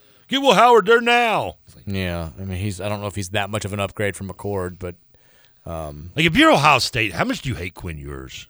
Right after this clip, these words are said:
Speaker 2: Yo, you've gotta hate him.
Speaker 1: I mean, you gotta, right? 'Cause not only did you, like, he just come in and use you for, like, a million bucks supposedly for doing nothing,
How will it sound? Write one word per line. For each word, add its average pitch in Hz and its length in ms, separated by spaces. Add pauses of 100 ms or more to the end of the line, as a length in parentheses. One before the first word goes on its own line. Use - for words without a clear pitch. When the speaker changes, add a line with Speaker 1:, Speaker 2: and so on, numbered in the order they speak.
(340)
Speaker 2:
Yo, 90 160
you've 80 140
gotta 82 180
hate 82 160
him. 80 200 (420)
Speaker 1:
I 120 60
mean, 170 100
you 180 120
gotta, 101 280
right? 95 200
'Cause 123 200
not 170 160
only 226 160
did 165 180
you, 135 160
like, 113 220 (100)
he 101 160
just 120 200
come 123 180
in 117 60
and 101 120
use 98 220
you 107 60
for, 104 100
like, 95 140
a - 20
million 92 320
bucks 85 240
supposedly 95 640
for 98 120
doing 90 160
nothing, 95 400